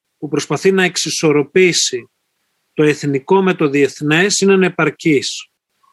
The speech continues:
καθώς πλέον ερχόμαστε αντιμέτωποι με προβλήματα όπως χαρακτηριστικό παράδειγμα κορονοϊός, που απαιτούν αποφασιστική παρέμβαση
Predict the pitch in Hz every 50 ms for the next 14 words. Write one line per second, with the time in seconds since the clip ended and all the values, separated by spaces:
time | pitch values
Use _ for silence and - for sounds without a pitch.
0 | _ _ _ _ _ _ _ _ _ _ _ _ _ _ _ _ - - 139 131
1 | - 180 190 190 190 - - 180 180 185 190 190 185 185 175 160 143 - _ _
2 | _ _ _ - 139 127 - 180 185 190 180 - 185 170 143 139 143 143 147 147
3 | 147 147 135 - 156 139 143 - 170 180 196 220 240 226 _ _ _ _ _ _
4 | _ _ _ _ _ - 147 147 139 - 160 151 139 135 156 170 185 196 202 202
5 | 185 - - 208 220 247 247 - _ _ _ _ _ _ _ _ - 175 170 160
6 | - 165 156 143 - - - _ _ _ _ _ _ _ _ _ - 160 156 143
7 | - 160 147 - - - 175 165 170 156 160 160 160 165 151 - - 147 139 139
8 | 143 139 135 131 127 131 135 143 170 214 220 - - - _ _ _ _ _ _
9 | _ _ _ - - 156 151 151 - 156 139 - 202 220 220 220 190 - 196 -
10 | 185 170 - - 156 - - 151 - - 226 208 - - 165 147 143 143 143 147
11 | 147 143 139 143 131 - - - 185 196 226 254 240 _